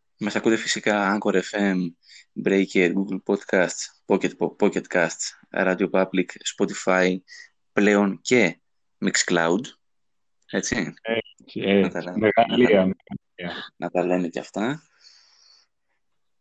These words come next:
Speaker 1: Και πραγματικά θα χαρούμε πάρα πολύ για τα σχόλιά σας, τα μηνύματά σας, να μας πείτε και εσείς αν ξεχωρίσατε κάτι και δεν το αναφέραμε, γιατί,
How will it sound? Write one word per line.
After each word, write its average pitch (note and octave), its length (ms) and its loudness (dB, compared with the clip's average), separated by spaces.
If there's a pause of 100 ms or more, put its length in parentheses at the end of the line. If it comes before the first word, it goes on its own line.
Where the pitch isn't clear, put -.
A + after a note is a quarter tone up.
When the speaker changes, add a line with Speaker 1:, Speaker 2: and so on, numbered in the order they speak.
Speaker 1:
Και A2 300 2
πραγματικά G2 580 -2
θα A#2+ 120 -4
χαρούμε A2+ 340 -2
πάρα A2+ 360 0
πολύ F#2+ 600 0
για - 140 -6
τα - 80 -4
σχόλιά F#2+ 420 -4
σας, B2+ 200 -6
τα A2 80 -4
μηνύματά F#2+ 540 -2
σας, C3+ 320 -4
να A#2 140 -4
μας G#2+ 180 -2
πείτε B2 160 -8
και A#2 100 -4
εσείς - 200 -4
αν G#2 140 -2
ξεχωρίσατε G2 480 -2
κάτι G2 180 -2
και - 60 -2
δεν G2 100 2
το F#2+ 60 2
αναφέραμε, F#2 460 2
γιατί, B2+ 340 0